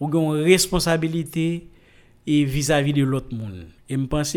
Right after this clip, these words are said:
que faut qu'il fasse preuve de plus d'empathie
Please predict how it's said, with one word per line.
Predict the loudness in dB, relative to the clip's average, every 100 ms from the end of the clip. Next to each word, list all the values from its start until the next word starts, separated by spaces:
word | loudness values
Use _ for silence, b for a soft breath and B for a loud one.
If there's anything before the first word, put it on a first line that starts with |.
| -2
que | 0 0
faut | 0 -2
qu'il | -4 -6
fasse | -6 -8 -6
preuve | -2 -2 0
de | -4
plus | -2 -4 -2
d'empathie | -2 -2 -2 -6 -2 -2 -2 -6 -14